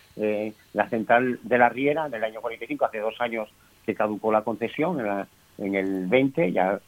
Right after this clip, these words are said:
y ahí estamos, pues nosotros hemos presentado alegaciones porque,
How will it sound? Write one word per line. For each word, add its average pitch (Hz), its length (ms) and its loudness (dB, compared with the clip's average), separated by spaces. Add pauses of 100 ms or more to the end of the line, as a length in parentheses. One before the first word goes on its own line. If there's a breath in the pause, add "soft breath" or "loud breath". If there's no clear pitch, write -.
(260 soft breath)
y 139 320 6
ahí 107 240 4
estamos, 113 460 2
pues 104 140 -2
nosotros 101 280 -4
hemos 107 160 -2
presentado 104 400 4
alegaciones 107 640 2
porque, 98 380 -2